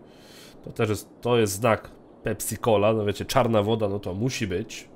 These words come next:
Musi być. Mamy Watertainment Plant, dokładnie inne coś. Pure Filter, to jest fajne do oczyszczania, ale jest troszeczkę drogie jak na początek,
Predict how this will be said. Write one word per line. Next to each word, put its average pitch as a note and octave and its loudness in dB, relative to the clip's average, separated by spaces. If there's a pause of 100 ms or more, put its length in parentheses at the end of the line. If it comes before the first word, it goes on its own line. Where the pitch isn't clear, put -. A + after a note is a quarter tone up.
(640)
Musi D#3+ 2
być. G2+ -4 (960)
Mamy D3+ 2
Watertainment B2 0
Plant, A2 -2
dokładnie G#2+ -4 (640)
inne G2 -4
coś. - -8 (2000)
Pure F3+ 2
Filter, G#2+ 0
to F#3 -2
jest A3+ -2
fajne A2+ 2
do A#2 2
oczyszczania, A2+ 0
ale A2+ 0
jest E3 -4
troszeczkę D#3+ -6
drogie C#3 2
jak F2 0
na F#2+ -4
początek, - -14